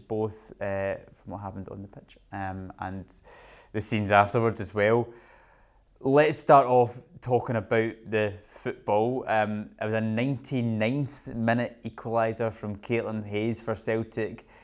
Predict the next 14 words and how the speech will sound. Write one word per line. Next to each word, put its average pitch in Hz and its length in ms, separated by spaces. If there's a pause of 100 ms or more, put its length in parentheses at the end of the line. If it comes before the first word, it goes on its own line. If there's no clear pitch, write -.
(120)
to 110 120
grab 113 460
a - 60
point 120 540
in 107 180
the 101 80
game. 113 540
Just 120 180
first 127 320
of 127 100
all, 120 160
what 123 140
were 127 100
your 104 280